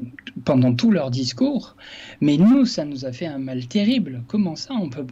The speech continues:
on peut, on, on, on, on a, on, on ne pouvait pas accepter de dire Taipei, province de Chine. C'est un mensonge. L'État chinois n'a jamais,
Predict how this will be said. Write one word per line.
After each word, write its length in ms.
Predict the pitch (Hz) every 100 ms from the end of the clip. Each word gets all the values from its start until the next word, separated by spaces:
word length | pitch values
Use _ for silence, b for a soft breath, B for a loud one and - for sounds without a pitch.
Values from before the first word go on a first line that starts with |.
| 165
on 120 | 139
peut, 260 | 135 127 117
on, 320 | 139 123 131 -
on, 100 | 117
on, 220 | 135 131 127
on 160 | 131
a, 180 | 127 123 B B B B -
on, 180 | 139 147
on 120 | 151
ne 280 | 151 151 151
pouvait 320 | 127 160 165
pas 220 | 165 -
accepter 540 | - - 156 123 - 147
de 140 | 131
dire 380 | 131 180 202 - _ _
Taipei, 600 | - 139 123 190 214 226 - - 156 - -
province 500 | 160 143 196 208 170
de 100 | 180
Chine. 400 | - 269 240 143
C'est 260 | - 127
un 100 | 127 131
mensonge. 760 | 165 185 - 254 226 147 120 B B -
L'État 340 | 214 220 214
chinois 460 | - 220 220 247 240
n'a 240 | 202 196
jamais, 920 | 185 165 175 247 269 214 180 170 135